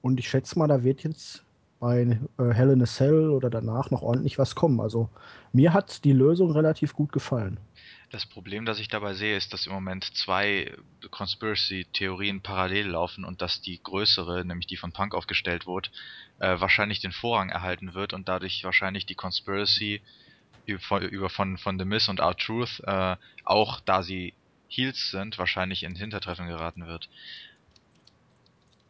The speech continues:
Speaker 1: Ich bin ja allgemein sehr erstaunt im Moment, wie die Heels behandelt werden. Also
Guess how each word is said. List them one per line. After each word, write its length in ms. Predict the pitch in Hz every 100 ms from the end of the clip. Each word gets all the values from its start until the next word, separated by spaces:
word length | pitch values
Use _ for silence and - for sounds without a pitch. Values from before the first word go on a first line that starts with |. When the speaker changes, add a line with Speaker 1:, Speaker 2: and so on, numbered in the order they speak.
| _ _ _ _
Speaker 1:
Ich 140 | - -
bin 120 | 139
ja 120 | 131
allgemein 680 | 139 165 147 131 131 139 135 _ _ _
sehr 260 | 143 135 151
erstaunt 460 | 139 - 143 147
im 80 | 170
Moment, 300 | 147 143 139
wie 60 | 135
die 100 | 127
Heels 280 | 135 143 -
behandelt 460 | 107 175 208 113
werden. 220 | 110 113 123
Also 200 | 117